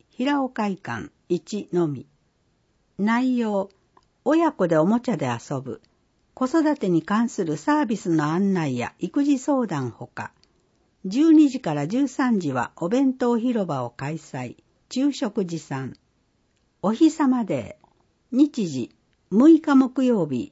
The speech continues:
十時三十分から十一時三十分。場所、小野原図書館。内容、子育てに関するサービスの案内や育児相談ほか。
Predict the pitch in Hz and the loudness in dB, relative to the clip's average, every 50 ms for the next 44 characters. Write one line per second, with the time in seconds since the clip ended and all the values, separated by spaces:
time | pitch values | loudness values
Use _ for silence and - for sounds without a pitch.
0 | - - 196 - 339 339 330 277 226 214 202 - 226 226 247 247 233 240 233 - | -8 -8 -6 -2 0 2 2 2 0 -2 -4 -2 0 2 2 2 2 0 -4 -4
1 | - - 170 147 139 - 135 131 131 135 147 180 240 277 302 285 262 - 269 220 | -4 0 0 0 0 0 -4 -6 -6 -6 -2 0 2 4 4 2 2 0 -4 -4
2 | 185 160 156 - 175 160 175 175 160 160 156 - _ - - 92 87 - - _ | -4 -4 -6 -4 -4 -4 -2 -2 -4 -4 -8 -10 _ -16 -14 -12 -12 -12 -14 _
3 | _ _ _ _ _ - 165 160 170 170 - - 202 - - _ _ _ _ _ | _ _ _ _ _ -12 -6 -6 -6 -6 -4 -2 -2 -2 -4 _ _ _ _ _
4 | - 175 196 240 285 277 320 302 285 285 285 285 - 262 - - 269 - _ - | -6 -2 2 2 2 2 2 0 0 0 0 -2 -4 -6 -4 -4 -8 -8 _ -8
5 | 156 127 117 107 - _ _ _ _ _ _ _ - - 185 202 214 226 233 226 | -6 -6 -6 -6 -10 _ _ _ _ _ _ _ -6 -2 -2 0 0 0 0 -2
6 | 220 208 190 180 175 175 - _ _ _ _ _ _ - 254 262 262 339 320 311 | -2 -2 -2 -2 -2 -4 -6 _ _ _ _ _ _ -4 -2 -2 0 0 0 0
7 | 302 - - 208 196 190 185 - 214 226 247 233 - - 190 165 156 - - 285 | 0 -2 0 0 0 0 -2 -2 -2 -2 -2 -2 -2 -4 -4 -4 -4 -2 -2 -2
8 | 285 277 226 220 208 - - 160 151 147 143 151 170 196 190 190 190 175 151 131 | 0 0 -2 -4 -6 -2 0 0 2 2 2 0 0 0 0 0 -2 -2 -2 -4
9 | 123 120 - - _ - 165 - - 302 285 302 277 247 - 294 262 240 220 190 | -4 -6 -8 -10 _ -12 -10 -2 0 0 2 2 0 0 0 -2 0 0 0 -2
10 | 156 135 127 120 107 - 113 - - - 127 - | -4 -4 -4 -6 -8 -10 -14 -12 -10 -12 -12 -12